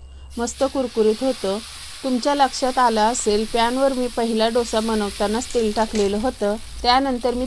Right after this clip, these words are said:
तेलाचा वापर केलेला नाही, तरीही डोसे बघू शकता अजिबात पॅनला चिकटत वगैरे नाही, एकदम इझिली डोसे तयार होतात.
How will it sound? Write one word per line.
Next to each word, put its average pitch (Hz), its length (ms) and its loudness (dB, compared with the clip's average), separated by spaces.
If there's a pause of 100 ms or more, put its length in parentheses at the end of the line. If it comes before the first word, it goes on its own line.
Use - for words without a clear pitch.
तेलाचा 226 380 0
वापर 226 320 0
केलेला 208 460 2
नाही, 226 360 0 (100)
तरीही 233 340 0
डोसे 233 280 2
बघू 208 300 0
शकता 208 460 -2 (200)
अजिबात 220 360 0 (100)
पॅनला 214 300 0
चिकटत 208 480 -4
वगैरे 202 320 -2
नाही, 226 300 -2 (600)
एकदम 240 340 2
इझिली 240 440 0
डोसे 226 320 0 (100)
तयार 208 240 2
होतात. 208 400 -2